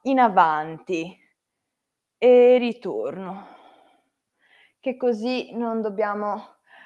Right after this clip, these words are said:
fare movimenti strani con il collo. E ancora addome. C'è un piccolo movimento di bacino retroverso per cominciare, poi stringo un po' di più i glutei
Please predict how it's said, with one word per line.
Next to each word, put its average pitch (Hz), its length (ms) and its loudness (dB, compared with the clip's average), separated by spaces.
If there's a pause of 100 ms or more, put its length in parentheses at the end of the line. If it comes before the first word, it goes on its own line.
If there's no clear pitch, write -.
(160)
fare 208 260 4
movimenti 196 540 -6
strani 170 440 -4
con 185 160 -8
il 170 160 -10
collo. 156 460 -4 (240)
E 214 120 0
ancora 208 680 6 (320)
addome. 185 840 0 (240)
C'è - 360 6
un 254 520 0
piccolo 302 800 4
movimento 220 680 -2
di 196 120 -6
bacino 185 520 -6
retroverso 175 760 -2
per 180 160 -8
cominciare, 185 640 -2
poi 294 160 0
stringo 277 540 -4
un 196 100 -4
po' 185 140 -2
di 175 140 -8
più 196 200 -8
i 190 40 -8
glutei 180 600 -6